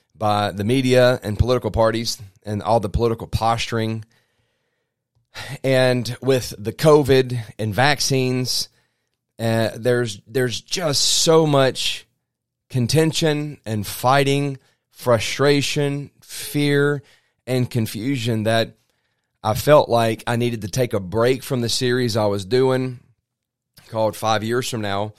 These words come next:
and do this one right here called Five Must. And so I'm gonna give you the fifth one. And let me just hit all of them real quick since it's the last video. And again, every one of these must are rooted in the Word of God. And each one of these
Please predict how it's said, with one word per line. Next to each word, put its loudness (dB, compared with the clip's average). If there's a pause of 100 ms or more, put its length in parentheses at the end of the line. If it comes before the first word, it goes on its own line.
(460)
and -2
do 2
this 2
one 2
right 2
here -2
called 0
Five 0
Must. -4 (680)
And 0
so 2
I'm 2
gonna -2
give -2
you -2
the 0
fifth 0
one. -6 (440)
And -2
let -6
me 0
just -2
hit -2
all 2
of -4
them -2
real 0
quick -6
since -6
it's -8
the -2
last 0
video. -6 (960)
And -4
again, 0
every 0
one 2
of 2
these -2
must 0
are -4
rooted -4
in -6
the -2
Word -2
of -8
God. -4 (420)
And -4
each -2
one 2
of -2
these -2